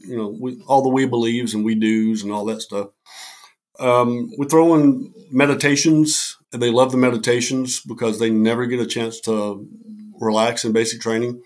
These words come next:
So they come to Wicca class, and they're, they can breathe, you know, and I make 'em breathe in and breathe out, close your eyes,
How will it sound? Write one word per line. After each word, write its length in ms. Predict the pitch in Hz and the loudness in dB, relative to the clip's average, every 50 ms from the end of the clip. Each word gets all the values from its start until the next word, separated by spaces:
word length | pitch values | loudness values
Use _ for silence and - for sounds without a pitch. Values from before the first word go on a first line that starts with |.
| _ | _
So 120 | - - 123 | -10 -6 -6
they 80 | 117 | -2
come 140 | 113 139 139 | 0 0 0
to 80 | 131 120 | 0 0
Wicca 280 | 113 120 123 127 117 | 0 -2 -4 -4 -6
class, 460 | 107 104 113 110 110 107 110 110 - - - - | -6 -4 -2 0 0 -2 -2 -4 -8 -10 -10 -6
and 380 | 110 110 107 107 107 107 107 - _ _ _ _ _ _ | -4 -2 -2 -2 -2 -4 -6 -10 _ _ _ _ _ _
they're, 340 | 117 117 113 110 110 110 107 104 - _ _ - | -2 0 0 0 0 -2 -4 -6 -12 _ _ -2
they 80 | 147 | -2
can 120 | 135 127 113 | 0 0 0
breathe, 540 | 120 123 131 131 127 117 110 104 98 98 - - _ _ _ _ _ _ _ _ | 0 2 2 2 2 2 0 0 -2 -6 -14 -20 _ _ _ _ _ _ _ _
you 80 | 117 110 | -4 -2
know, 380 | 110 113 117 123 123 123 - _ - | 0 0 0 -2 -4 -8 -12 _ -6
and 160 | 117 113 113 | -2 0 2
I 60 | 117 | 2
make 220 | 120 120 127 131 135 | 2 2 0 0 0
'em 140 | 123 113 | -2 -4
breathe 380 | 107 110 107 104 104 101 101 - - - | -2 -2 -4 -4 -4 -4 -6 -10 -14 -8
in 480 | 95 117 120 123 127 135 139 139 139 - _ _ _ _ | -4 -2 0 0 0 0 -2 -4 -8 -12 _ _ _ _
and 140 | - 110 101 | -12 -10 -8
breathe 240 | 104 107 104 104 101 - - | -6 -6 -6 -8 -8 -6 -2
out, 480 | 113 120 127 131 135 131 - - - - | 0 2 2 2 2 0 -4 -8 -18 -14
close 240 | - 110 104 101 | -10 -8 -8 -6
your 180 | 104 107 107 113 | -8 -8 -6 -4
eyes, 520 | 113 120 127 135 135 131 135 139 139 - | -2 -2 0 -2 -2 -4 -6 -6 -10 -12